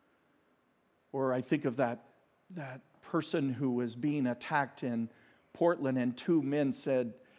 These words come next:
"This is not going to happen. You don't get to treat this person with hatred and wield a knife against her." And they lost their lives by doing that.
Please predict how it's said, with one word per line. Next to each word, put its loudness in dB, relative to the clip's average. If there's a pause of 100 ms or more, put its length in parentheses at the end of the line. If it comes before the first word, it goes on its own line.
(300)
"This -4
is -8
not -2
going -2
to -4
happen. -10 (1300)
You -4
don't 0
get -4
to -8
treat -4
this -6
person -4 (720)
with -2
hatred -2 (640)
and 0
wield 2
a -2
knife -2
against -6
her." -6 (560)
And -6
they -2
lost -10
their -4
lives -8
by -6
doing -6
that. -18